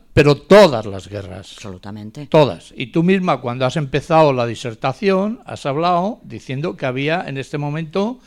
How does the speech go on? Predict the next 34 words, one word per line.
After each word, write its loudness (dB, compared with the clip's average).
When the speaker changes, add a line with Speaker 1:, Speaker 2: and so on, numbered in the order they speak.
Speaker 1:
no -6
sé -4
si -8
cincuenta -2
o -2
no -4
sé -6
cuántos -4
conflictos -6
en 0
el 0
mundo 2
al 4
mismo -4
tiempo. -14
Por -6
lo -8
tanto, -2
vayamos 2
un -10
poco -12
más -12
allá, -10
¿no? -14
¿Quién 2
origina -2
las -8
guerras? -16
Las -2
guerras -2
tienen -2
dos -2
actores 0
principales, -6